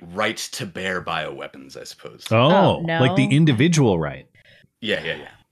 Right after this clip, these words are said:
Speaker 2: That's pretty interesting. Uh, I guess it comes down to a question of whether you can house that sort of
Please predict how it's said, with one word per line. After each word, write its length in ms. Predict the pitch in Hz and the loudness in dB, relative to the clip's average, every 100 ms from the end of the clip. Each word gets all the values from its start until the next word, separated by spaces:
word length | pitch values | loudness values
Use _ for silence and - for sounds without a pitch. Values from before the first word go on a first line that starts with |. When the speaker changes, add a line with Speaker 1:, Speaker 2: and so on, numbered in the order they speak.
| _ | _
Speaker 2:
That's 260 | 107 160 165 | -4 -2 0
pretty 300 | 131 92 69 | 0 0 -2
interesting. 600 | 67 - - 78 80 131 - | -8 -6 -4 -4 -4 -6 0
Uh, 40 | 123 | 2
I 260 | 131 135 | 4 4
guess 200 | 156 196 | 4 2
it 40 | 202 | 4
comes 220 | 196 151 | 4 4
down 160 | 160 156 | 4 4
to 80 | |
a 60 | 131 | 2
question 400 | - 139 - 131 | 2 0 2 2
of 160 | 117 98 | 2 2
whether 340 | 110 123 127 | 2 4 4
you 320 | 120 110 120 | 4 4 2
can 540 | 113 - 117 113 110 107 - _ _ _ _ _ _ _ - | 2 2 4 6 4 2 -2 _ _ _ _ _ _ _ -10
house 600 | - 113 127 135 120 101 | 0 2 4 4 4 2
that 340 | 113 120 - | 4 2 2
sort 300 | - 120 117 | 2 4 4
of 400 | 113 101 - | 4 0 -6